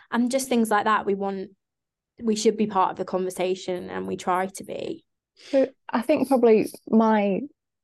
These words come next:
Speaker 2: sort of last question to you would be, so Music Venues Trust, they sort of suggested, 'cause tax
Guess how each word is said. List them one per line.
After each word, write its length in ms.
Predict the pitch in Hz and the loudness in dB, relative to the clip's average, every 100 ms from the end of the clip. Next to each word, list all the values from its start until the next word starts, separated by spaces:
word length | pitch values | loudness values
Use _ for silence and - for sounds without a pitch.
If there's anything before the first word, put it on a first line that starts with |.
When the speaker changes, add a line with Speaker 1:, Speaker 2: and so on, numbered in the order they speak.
| _ - | _ -14
Speaker 2:
sort 260 | - - 185 | -6 2 4
of 60 | 185 | 4
last 300 | 190 190 - | 2 -2 -8
question 500 | 190 185 - 185 175 | -8 -8 -4 -4 -2
to 120 | - | 0
you 160 | 180 175 | 2 2
would 160 | 175 | 0
be, 340 | 185 180 180 - | 0 2 0 -2
so 300 | - 190 185 | 0 0 2
Music 380 | 196 220 254 240 | 4 6 6 4
Venues 380 | 214 214 180 170 | 4 4 0 -4
Trust, 300 | - 160 - | -8 -10 -4
they 460 | 180 175 180 165 - - | 0 4 4 2 -4 -12
sort 280 | - 180 156 | -2 -2 -2
of 80 | 160 | -6
suggested, 540 | - - 170 - 160 | -10 -4 -4 -4 -8
'cause 240 | 175 160 _ - - - _ _ _ _ _ _ _ _ _ _ _ _ _ _ - - | -6 -8 _ -20 -20 -20 _ _ _ _ _ _ _ _ _ _ _ _ _ _ -16 -4
tax 440 | 254 240 - - | -2 0 -2 -4